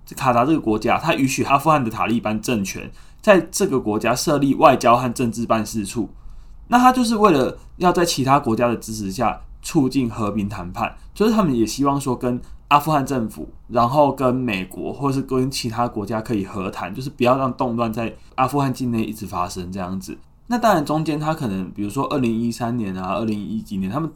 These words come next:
二零一四年之后，他们其实都还是一直持续的有，比如说地方的动乱或是抗争，那个太多了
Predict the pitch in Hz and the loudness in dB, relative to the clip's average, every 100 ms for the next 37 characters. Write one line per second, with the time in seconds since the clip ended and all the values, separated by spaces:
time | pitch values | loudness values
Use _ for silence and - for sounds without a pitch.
0 | - 160 143 120 127 147 110 98 120 147 | -10 -2 0 0 -2 -2 -2 -2 -2 -2
1 | 147 180 143 135 160 185 131 139 165 - | 0 -2 -2 0 0 2 0 2 -2 -2
2 | - 160 123 110 101 - 113 147 117 101 | -6 -8 -2 -2 -2 -2 -4 -2 0 0
3 | 80 - - - - 113 110 131 151 135 | -2 -10 -20 -20 -8 -2 0 0 2 4
4 | 123 120 110 110 120 113 117 107 113 123 | 4 2 0 0 0 0 0 0 -2 -4
5 | 135 110 123 180 165 170 - 113 110 | -4 -4 -2 -2 0 -2 0 2 2